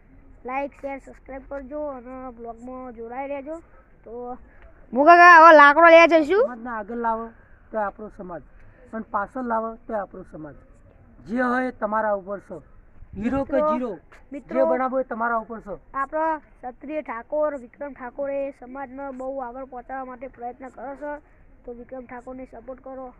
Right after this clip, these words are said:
Speaker 1: અને અમને પણ સપોર્ટ કરો. અમને પણ, અમે પણ ઠાકોર સમાજને બહુ દિલથી ચાહીએ છીએ. મુકા કાકા, હવે લાકડો લેવા જઈએ આપણે.
Speaker 2: હા મિત્રો, અને અમારું ખાસ એક સૂચના કે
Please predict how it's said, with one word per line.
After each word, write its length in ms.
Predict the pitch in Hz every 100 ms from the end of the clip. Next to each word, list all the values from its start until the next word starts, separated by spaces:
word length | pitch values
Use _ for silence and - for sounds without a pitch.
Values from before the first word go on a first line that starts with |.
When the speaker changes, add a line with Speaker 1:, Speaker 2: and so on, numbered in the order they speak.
| _ -
Speaker 1:
અને 180 | 220 233 240 226
અમને 260 | 214 233 254
પણ 180 | 269
સપોર્ટ 340 | 247 247 240 247
કરો. 260 | 254 254 262 - - - -
અમને 240 | 220 233
પણ, 220 | 254 254 240
અમે 200 | 226 262
પણ 280 | 269 269
ઠાકોર 320 | 254 240 254 254
સમાજને 420 | 247 254 247 262 254 240 _ _ -
બહુ 100 | 247 254 262 220
દિલથી 340 | 240 214 269 -
ચાહીએ 300 | 233 220 226
છીએ. 240 | - 214 - - - -
મુકા 180 | 262 320
કાકા, 320 | 349 349 359
હવે 100 | 349 339
લાકડો 260 | 311 302 330
લેવા 200 | 330 330
જઈએ 280 | 302 277 294
આપણે. 220 | 247 214
Speaker 2:
હા 260 | 226 220 190
મિત્રો, 380 | 220 - 269
અને 100 | 262
અમારું 360 | 247 233 233 240 - -
ખાસ 300 | 247 247 262
એક 120 | 247 - - -
સૂચના 340 | 233 208 214 170 - - - - - - -
કે 100 | -